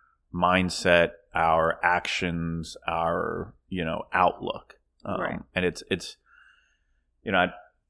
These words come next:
Speaker 1: I don't really know where I'm going with that, but that was just something that, like, hit me as you were saying that. It's like, it's not on the new year. It's not, it's not twenty twenty-one's responsibility to make
Speaker 2: Yeah.
Speaker 1: us feel better.
Speaker 2: Yeah.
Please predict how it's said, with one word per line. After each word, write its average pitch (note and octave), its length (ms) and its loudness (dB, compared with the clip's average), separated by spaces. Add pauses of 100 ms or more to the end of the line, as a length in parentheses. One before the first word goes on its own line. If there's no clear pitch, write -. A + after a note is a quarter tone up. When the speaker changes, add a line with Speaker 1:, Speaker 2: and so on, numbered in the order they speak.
(120)
Speaker 1:
I G2+ 80 0
don't A#2 140 4
really A2+ 200 6
know G#2+ 120 6
where G2 120 8
I'm F2+ 120 4
going F#2 220 6
with A2+ 140 0
that, C3 200 2
but - 100 -6
that G#2 120 6
was G2 100 -2
just G2+ 160 0
something F#2+ 280 -2
that, E2+ 100 0
like, E2 140 -4
hit - 220 -2
me E2+ 100 -2
as E2 200 0
you F2 60 -2
were E2 80 0
saying E2+ 400 -2
that. - 260 -8
It's - 140 -14
like, E2 320 -6 (340)
it's A2 200 0
not B2 200 4
on C3+ 140 4
the G#2 80 2
new G2 200 2
year. F#2 280 4
It's - 160 -6
not, A#2+ 220 4
it's A#2 100 0
not A#3 140 4
twenty B2 260 2
twenty-one's G2 640 2
responsibility F2+ 800 2
to - 120 -2
make F2+ 180 4
Speaker 2:
Yeah. F2 60 6
Speaker 1:
us - 120 2
feel E2 240 -2
better. D2 400 -6
Speaker 2:
Yeah. - 140 -6